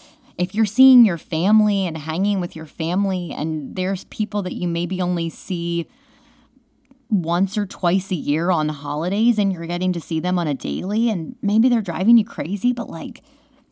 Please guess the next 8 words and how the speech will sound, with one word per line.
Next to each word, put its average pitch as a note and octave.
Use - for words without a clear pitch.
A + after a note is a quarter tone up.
that A#3
is B3+
something A3
to D3+
be D#3
thankful -
for. -
Like, F3+